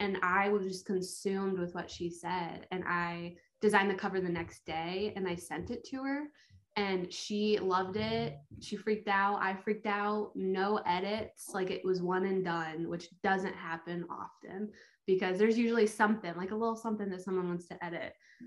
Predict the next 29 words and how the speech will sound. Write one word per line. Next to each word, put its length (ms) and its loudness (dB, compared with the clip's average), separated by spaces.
Um, 480 4
and 160 2
I 80 2
feel 160 4
like 120 2
it's 160 -2
very 360 2
unique. 640 0
I 80 0
think 160 2
it's 160 0
the 80 -2
cover 440 0
that 300 -2
most 500 0
people, 760 -4
like, 420 -8
associate 640 0
with 200 -2
me 260 4
because 300 -2
it's 200 -4
kind 200 -4
of 140 -4
different. 540 -4
It's, 140 -4
like, 160 -2
a 60 0
girl's 500 -2